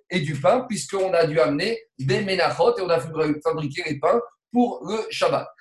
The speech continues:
Alors, la réponse, David, qui n'est pas les farshim, c'est qu'on n'apprend rien,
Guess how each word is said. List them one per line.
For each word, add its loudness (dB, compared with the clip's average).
Alors, 2
la -4
réponse, -2
David, 0
qui -6
n'est -4
pas -2
les 2
farshim, -4
c'est -6
qu'on -8
n'apprend 0
rien, -2